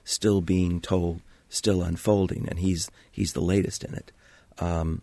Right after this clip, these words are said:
the latest installment, if you will. So I think when he wrote the life of, of the Duke of Marlborough, he was thinking, "Yes, and, um, chapter one hundred and two begins with me."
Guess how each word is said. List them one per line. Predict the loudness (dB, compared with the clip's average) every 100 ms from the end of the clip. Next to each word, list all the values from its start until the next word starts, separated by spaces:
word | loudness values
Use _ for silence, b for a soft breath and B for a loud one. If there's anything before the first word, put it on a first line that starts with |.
| -4
the | 2
latest | 4 4 2
installment, | 0 2 4 2 2 -4 -10 b b b
if | -10 -4
you | -4
will. | -2 -4 -6 b b b b -4
So | 4 8
I | 8 6
think | 4 4
when | 6
he | 6
wrote | 6 6 4 4
the | 2
life | 4 2 0
of, | -6 -8 b b b -6
of | -4
the | -2
Duke | 0 0 2
of |
Marlborough, | 2 2 0 0 0
he | 0
was | 0 0
thinking, | 0 -2 0 -2 -4 b b b b
"Yes, | 2 4 4 4
and, | 2 2
um, | 0 -2 -6 B B -2
chapter | 2 2 4 4 4 2 -4
one | -6 0 2
hundred | 4 4 2
and | 0
two | 4 4 6
begins | 4 4 2 2
with | 6
me." | 8 8 6